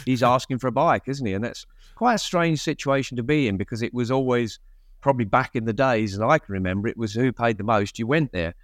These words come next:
Speaker 1: because you were pretty sure of your talent could make the difference on that bike, and there wasn't such a va-, vast difference in those machines. But it, I think the Japanese now need to go and buy themselves an Adrian Newey or something like that, somebody to come along that has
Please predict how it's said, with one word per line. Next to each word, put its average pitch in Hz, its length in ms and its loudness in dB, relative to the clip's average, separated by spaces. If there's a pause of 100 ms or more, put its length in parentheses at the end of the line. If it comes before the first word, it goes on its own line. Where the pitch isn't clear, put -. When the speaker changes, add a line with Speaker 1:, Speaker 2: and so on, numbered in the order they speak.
(140)
Speaker 1:
because 127 300 2
you 127 240 0
were 127 120 0
pretty 143 260 0
sure 127 300 0
of 107 80 -2
your 120 180 4
talent 117 420 -2
could 107 140 -6
make 113 220 0
the 104 80 -6
difference 113 340 -2
on 117 140 2
that 113 180 0
bike, 110 300 4
and 95 80 -4
there 98 60 0
wasn't 117 260 -2
such - 220 -8
a 98 60 -4
va-, 110 260 0 (480)
vast 117 360 2
difference 120 400 0
in 120 160 2
those 113 280 4
machines. 110 540 0
But - 180 -4 (420)
it, - 280 -4
I 123 100 2
think 135 300 -2
the 107 80 -4
Japanese 113 560 2
now 120 180 2
need 113 200 0
to 110 60 -6
go 113 140 4
and 110 100 0
buy 113 120 4
themselves 110 360 2
an 110 80 -4
Adrian 117 360 0
Newey 123 300 4
or 92 80 -4
something 107 300 -2
like 107 180 0
that, 127 240 -6
somebody 113 380 0
to 101 80 -6
come 117 240 0
along 104 340 0
that 101 140 -2
has 101 420 -2